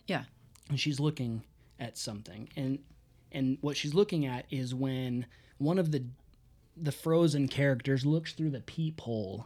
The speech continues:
Speaker 2: of
Speaker 1: Right.
Speaker 2: a door.
Speaker 1: Okay.
Speaker 2: Then it pans to John Wick, where he puts the gun up to the, to the, uh, you know, to the door.
Speaker 1: Right.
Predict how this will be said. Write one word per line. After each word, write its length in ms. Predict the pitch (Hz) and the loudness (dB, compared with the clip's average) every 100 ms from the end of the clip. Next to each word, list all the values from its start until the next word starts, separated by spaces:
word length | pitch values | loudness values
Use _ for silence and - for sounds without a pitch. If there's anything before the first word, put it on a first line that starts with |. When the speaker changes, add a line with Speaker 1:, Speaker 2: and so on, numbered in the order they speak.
| - | -6
Speaker 2:
of 100 | 131 | -4
Speaker 1:
Right. 160 | 135 151 | -2 0
Speaker 2:
a 20 | |
door. 260 | 135 123 - - | 0 -2 -6 -6
Speaker 1:
Okay. 440 | 151 - 143 170 202 - - | -4 -4 -6 -8 -10 -14 -8
Speaker 2:
Then 300 | 131 185 247 | -2 2 2
it 160 | 285 - | 2 2
pans 420 | 151 139 139 135 | 2 4 4 2
to 120 | - | 0
John 560 | 123 131 147 147 143 123 | 0 4 6 6 6 6
Wick, 460 | 123 104 - - - - - - - - | 2 0 -8 -14 -16 -20 -20 -20 -8 4
where 180 | 160 151 | 8 8
he 120 | 147 | 6
puts 280 | 160 214 214 | 4 2 0
the 140 | - 185 | 0 0
gun 340 | 165 180 147 | 2 4 2
up 240 | 117 - - | 0 -6 0
to 140 | 147 | 2
the, 360 | 127 120 117 - - - - - - - - - | 2 0 -2 -6 -14 -20 -20 -20 -20 -20 -20 -2
to 120 | 151 | 2
the, 300 | 131 127 123 | 2 2 0
uh, 300 | 117 113 110 110 - - | -2 -4 -6 -8 -10 -2
you 100 | 143 | 0
know, 60 | 117 | 0
to 120 | 139 | -2
the 80 | 135 | 0
door. 320 | 127 110 123 | 0 0 -4
Speaker 1:
Right. 280 | 151 147 | -4 -4